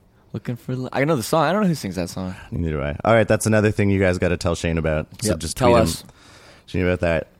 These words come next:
Speaker 2: But it's, you know,
Speaker 1: Scream it at your radio right now. Scream it.
Speaker 2: That song is interesting, though, 'cause, like, it's,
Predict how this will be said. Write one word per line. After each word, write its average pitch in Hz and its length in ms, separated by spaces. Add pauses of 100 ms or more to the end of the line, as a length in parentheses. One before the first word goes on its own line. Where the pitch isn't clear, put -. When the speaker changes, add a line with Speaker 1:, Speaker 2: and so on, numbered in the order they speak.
(260)
Speaker 2:
But 117 80
it's, - 160 (140)
you 131 100
know, 151 120
Speaker 1:
Scream 175 320
it 208 40
at 214 60
your 208 100
radio 196 340
right 170 160
now. 175 260
Scream 202 280
it. 156 140 (1000)
Speaker 2:
That 175 180
song 233 220
is 208 120
interesting, 151 360
though, 156 140
'cause, 139 180
like, 117 320
it's, - 300